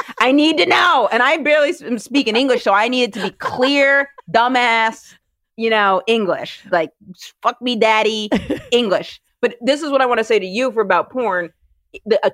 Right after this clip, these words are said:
Speaker 1: key in it is you need someone to self-actualize within the porn. So it could be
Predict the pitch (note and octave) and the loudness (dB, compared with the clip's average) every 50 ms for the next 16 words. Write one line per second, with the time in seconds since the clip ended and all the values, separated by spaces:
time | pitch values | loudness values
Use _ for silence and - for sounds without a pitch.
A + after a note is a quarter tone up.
0 | - - - - D4+ D#4 D4+ C4 B3+ B3 G3 F3 G#3 E3+ G3 G3+ G3+ A#3 C4 B3 | -4 -8 -6 -4 -2 -2 0 0 0 2 2 0 -2 -2 -4 -4 -4 -4 -4 -6
1 | - - - C4 C4 B3 B3 B3 A#3 - A3 G3 - - - G3 G3+ G3+ - - | -6 -4 -2 -2 0 0 -2 -4 -4 -6 -10 -10 -6 -4 -2 0 0 -2 0 0
2 | F#3+ F#3 - - - - G#3 F#3+ F3 F3+ F3 F3 F#3+ F3+ E3+ E3+ - - A3 G#3+ | 0 0 -2 -4 -8 -4 -2 0 0 0 0 -2 -2 -4 -4 -4 -4 -4 -4 -2
3 | A3 G3+ G3 G3 _ - F#3+ D#3 B2+ F#2+ - _ - - G3+ - - A#3 B3+ C4 | -2 -4 -6 -8 _ -8 -8 -8 -8 -10 -14 _ -4 -2 -2 0 2 0 0 0
4 | - E4+ C#4+ A#3+ G#3 G3 A#3+ A#3 A3+ A3+ G#3+ G#3+ A3 | -2 -4 -4 -4 -4 -4 -4 -2 -2 -2 -4 -6 -8